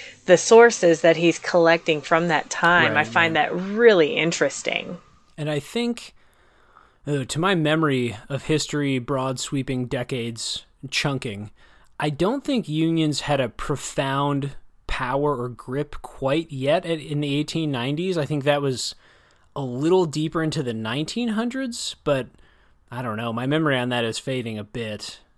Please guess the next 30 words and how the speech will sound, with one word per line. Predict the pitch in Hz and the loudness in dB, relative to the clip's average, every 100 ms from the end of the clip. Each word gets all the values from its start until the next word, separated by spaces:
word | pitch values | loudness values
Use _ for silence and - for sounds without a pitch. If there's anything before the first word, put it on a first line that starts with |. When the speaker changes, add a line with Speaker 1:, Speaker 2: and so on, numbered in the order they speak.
| _ | _
Speaker 2:
But | - 127 | -6 -4
anyway, | 160 160 127 110 104 - _ | -2 0 0 -2 -4 -8 _
yeah, | 156 185 202 151 - - - | 2 4 4 0 -6 -16 -2
it's, | 160 - - - _ _ _ _ _ _ _ _ _ _ _ _ - - | -2 -2 -6 -8 _ _ _ _ _ _ _ _ _ _ _ _ -8 -4
I, | 196 - | -4 -2
I | 170 170 | 0 0
think, | 214 233 214 - - _ _ _ _ - | 0 -2 -2 -12 -18 _ _ _ _ -12
do | 147 | -2
you | 180 | -2
think | 269 170 | -2 0
Larson's | 156 180 180 156 | 0 0 0 -4
coming | - 170 147 | -2 -2 0
down | 135 139 147 | 0 0 2
on | 143 127 | 2 0
a | 117 | -2
side, | - - 131 143 156 147 | -4 -2 0 2 0 0
quote | - 160 | 0 2
unquote, | 160 - 165 147 | 0 2 2 2
as | 127 | 0
much | 139 135 | -2 -4
as | 127 | -4
that | 131 117 | -4 -4
can | 143 | -4
be | 123 120 | -2 -2
a | |
valid | 110 117 113 117 110 | -2 -4 -2 -4 -4
reading | 120 120 131 135 131 - | -6 -4 -4 -6 -8 -10
or | |
an | 127 | -6
interpretation? | 120 117 135 123 113 123 123 151 151 | -6 -6 -6 -8 -6 -6 -4 -4 -6